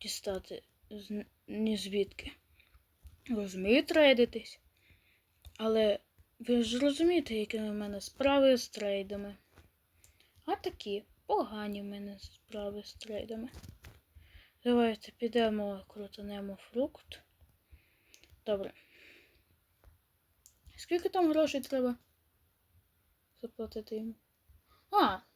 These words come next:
добре. Гача, будь ласка, я записую відео. Можеш, будь ласка, мені дати щось дуже круте для підписників, щ-, всі-, щоби, е, цей,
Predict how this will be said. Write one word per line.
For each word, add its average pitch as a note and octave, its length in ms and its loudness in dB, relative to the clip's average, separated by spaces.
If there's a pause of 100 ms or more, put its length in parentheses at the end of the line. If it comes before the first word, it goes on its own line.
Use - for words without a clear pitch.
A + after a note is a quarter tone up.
добре. - 160 -14 (540)
Гача, B3+ 360 2 (120)
будь B3 180 -2
ласка, B3 460 2
я A3 260 6
записую E4 720 4
відео. G#3 400 0 (600)
Можеш, A4 380 4
будь F#4 120 2
ласка, E4+ 280 2
мені C#4+ 180 4
дати D4 240 2
щось - 400 -2 (880)
дуже C4 500 4
круте B3 580 4 (580)
для D#4 140 4
підписників, D4 1040 2 (920)
щ-, A#3 500 2
всі-, E4 500 -2
щоби, C#4+ 520 4 (720)
е, A3+ 240 2
цей, A3+ 480 2